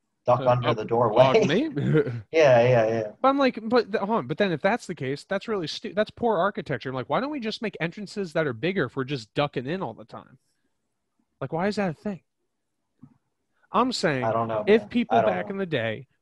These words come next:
Speaker 2: were aggressively smaller, what happened in the evolutionary chain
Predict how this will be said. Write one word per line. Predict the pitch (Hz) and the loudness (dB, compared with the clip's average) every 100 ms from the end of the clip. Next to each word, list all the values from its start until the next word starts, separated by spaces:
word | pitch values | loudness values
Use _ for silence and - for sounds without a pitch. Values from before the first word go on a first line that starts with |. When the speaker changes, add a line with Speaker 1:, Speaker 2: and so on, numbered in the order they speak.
| - | -10
Speaker 2:
were | 120 147 160 175 - | -2 2 2 0 -4
aggressively | 131 123 131 - 180 | -10 -6 -6 -6 -8
smaller, | 175 - 135 120 120 139 _ | -8 -6 -6 -4 -6 -10 _
what | 120 131 170 - | -4 -2 -2 -4
happened | - 160 127 131 120 139 - | -4 -2 -2 -6 -10 -12 -12
in | 120 | -8
the | 113 | -4
evolutionary | 135 156 151 - 151 139 | -4 -4 -6 -8 -8 -8
chain | - - 160 147 113 113 | -10 -8 -6 -6 -10 -14